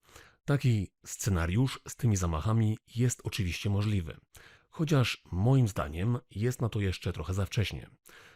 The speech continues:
Pan Józef oraz inni imamowie muszą jeszcze trochę zdobyć sympatii, zaufania, przychylności i tak dalej. Muszą was trochę poislamizować.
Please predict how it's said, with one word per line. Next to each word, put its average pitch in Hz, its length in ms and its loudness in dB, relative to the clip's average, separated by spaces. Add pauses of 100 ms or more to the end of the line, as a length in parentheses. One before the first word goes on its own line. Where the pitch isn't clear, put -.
(140)
Pan 87 140 -2
Józef 127 500 2
oraz 90 400 -4
inni 127 340 4
imamowie 95 680 0 (100)
muszą 131 400 -2
jeszcze 113 320 -2
trochę 82 380 -6 (460)
zdobyć 85 640 -4
sympatii, 101 640 0 (120)
zaufania, 90 800 0 (140)
przychylności 110 800 0
i 95 40 -6
tak 104 140 -2
dalej. 101 420 0 (560)
Muszą 131 340 4
was 110 200 2
trochę 98 260 -2
poislamizować. 95 1080 -2